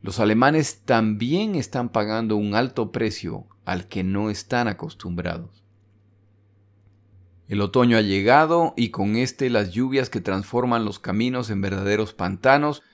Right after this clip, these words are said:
lo que limita el avance de vehículos de todo tamaño, pero sobre todo vehículos pesados. Los defensores moscovitas se concentran en posiciones defensivas para esperar a los alemanes.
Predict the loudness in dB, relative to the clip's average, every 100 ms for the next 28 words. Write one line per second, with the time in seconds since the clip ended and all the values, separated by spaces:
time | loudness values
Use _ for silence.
0 | _ -4 0 2 4 2 2 2 4 2
1 | 0 -2 -2 0 0 -2 -2 -2 -2 -6
2 | -8 _ 0 0 0 2 4 4 2 -2
3 | -4 -2 -2 -2 -6 -6 -4 -6 0 2
4 | 2 2 0 -2 -2 -2 -2 -4 -6 -4
5 | -2 -4 -8 _ _ _ _ _ _ _
6 | _ _ _ _ _ _ _ -4 -2 0
7 | -2 0 2 4 4 4 0 -2 -4 -2
8 | 0 0 4 4 4 -2 -4 -6 -4 -4
9 | -2 0 0 -2 -4 -6 -6 -6 -4 -2
10 | -4 -6 -8 -4 -2 0 0 0 -2 -2
11 | -2 2 6 6 4 -2 -4 -2 -2 -4
12 | -8 -20